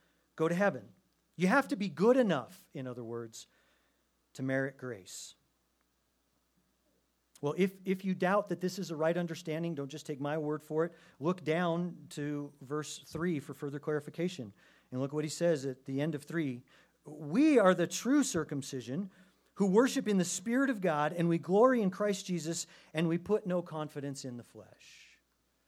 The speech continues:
How were others putting confidence in the flesh? By their law keeping, by, by the keeping of their rules. Yes, holy habits are used of God to sanctify us. Fasting,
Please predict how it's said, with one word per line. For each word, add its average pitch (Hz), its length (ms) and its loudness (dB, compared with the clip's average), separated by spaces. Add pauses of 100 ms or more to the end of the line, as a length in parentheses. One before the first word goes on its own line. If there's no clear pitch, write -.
(800)
How 143 180 -4
were 143 160 -2
others 135 240 -8
putting 131 240 -8
confidence 127 500 -12
in 127 80 -10
the 120 60 -12
flesh? - 580 -14 (360)
By 214 120 0
their 156 140 -2
law 120 180 -6
keeping, 147 440 -10 (1000)
by, 143 300 -2
by 160 200 -2
the 147 80 -6
keeping 139 360 -6
of 117 120 -8
their 117 140 -8
rules. 107 540 -18 (1120)
Yes, 165 420 -2 (100)
holy 190 540 -2
habits 165 640 -8
are 131 80 -10
used 147 380 -8
of 123 100 -14
God 143 300 -8
to 123 80 -20
sanctify - 640 -10
us. - 640 -20 (920)
Fasting, 139 800 -14